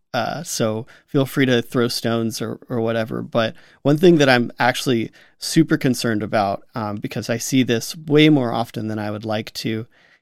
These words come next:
is, uh, the community not being open to new people, uh, that are kind of trying out a new kind of game, um, and that little bit of, like, cult mentality, I, I would call it. And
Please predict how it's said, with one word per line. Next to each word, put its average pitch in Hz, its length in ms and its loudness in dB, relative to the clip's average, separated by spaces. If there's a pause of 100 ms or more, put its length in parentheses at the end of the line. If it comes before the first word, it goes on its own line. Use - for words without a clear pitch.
(140)
is, 120 420 -2
uh, 113 160 0
the 123 100 -4
community 208 480 4
not 165 200 2
being 151 180 4
open 131 320 2
to 120 80 2
new 110 160 -2
people, 110 560 -8 (460)
uh, 101 180 0
that 120 160 -2
are 113 140 0
kind - 300 -2
of 113 80 -2
trying 120 360 2
out 110 140 2
a 107 80 -2
new 113 160 -2
kind 107 260 -6
of 127 140 -12
game, 120 420 0 (560)
um, 101 400 -8 (360)
and 127 220 -2
that 127 160 0
little 151 220 6
bit 175 160 4
of, 156 160 2
like, 156 220 2
cult 151 260 2
mentality, 143 880 4 (380)
I, 117 160 -4 (100)
I 120 160 0
would 117 240 -4
call 107 260 -4
it. 107 160 -8
And 120 440 -2